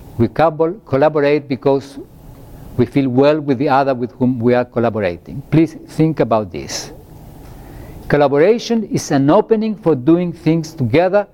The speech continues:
through mutual acceptance, through love, through relating with the other in the legitimacy of the other and oneself.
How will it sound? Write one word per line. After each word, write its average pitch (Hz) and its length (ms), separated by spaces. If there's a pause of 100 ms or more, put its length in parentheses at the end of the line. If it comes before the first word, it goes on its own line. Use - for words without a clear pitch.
(800)
through 143 180
mutual 185 520 (100)
acceptance, - 840 (320)
through - 240
love, 185 320 (1500)
through 151 160
relating 196 500
with 170 140
the 160 100
other 180 360
in 160 140
the 143 80
legitimacy 175 600
of 139 120
the 147 140
other 147 340
and 131 160
oneself. 117 460